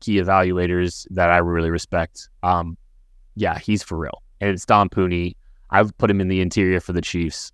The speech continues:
and continue to thrive. Uh, but yeah, he's, he's, he is the real deal. People are gonna be surprised how high it goes when it's all said and done, I think. Casey from K C, would Demarcus Robinson have been the Chiefs' wide receiver one this year? Why is the answer at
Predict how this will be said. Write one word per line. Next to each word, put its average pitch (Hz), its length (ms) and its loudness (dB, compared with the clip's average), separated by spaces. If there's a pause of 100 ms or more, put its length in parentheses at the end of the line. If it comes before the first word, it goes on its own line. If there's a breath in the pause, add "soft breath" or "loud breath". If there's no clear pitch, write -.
and 80 520 -2 (140)
continue 82 380 -8
to 80 100 -2
thrive. 78 400 -2 (460)
Uh, 90 260 0
but - 160 -4
yeah, 82 220 -4
he's, - 500 -4 (680)
he's, 98 420 -4
he 107 200 0
is 98 160 0
the 90 120 0
real 90 320 0
deal. 82 340 -2
People 104 260 -2
are 101 60 2
gonna 98 140 2
be 92 100 0
surprised 87 440 -2
how 85 100 -4
high 82 180 -6
it 78 140 -10
goes 76 240 -2
when 85 100 -10
it's - 140 -8
all 73 100 -6
said - 160 -12
and - 80 -16
done, - 140 -12
I 110 60 -14
think. - 260 -16 (540)
Casey 180 360 6
from 175 160 0
K 175 180 4
C, 151 300 0
would 117 260 0
Demarcus 139 440 0
Robinson 123 500 2
have 107 260 -2
been 117 380 -2
the 110 100 -6
Chiefs' 113 380 -4
wide 107 260 4
receiver 120 420 0
one 117 280 0
this 123 240 -2
year? 101 180 0
Why 101 200 2
is 113 100 -2
the 120 240 2
answer 120 300 -4
at 110 240 0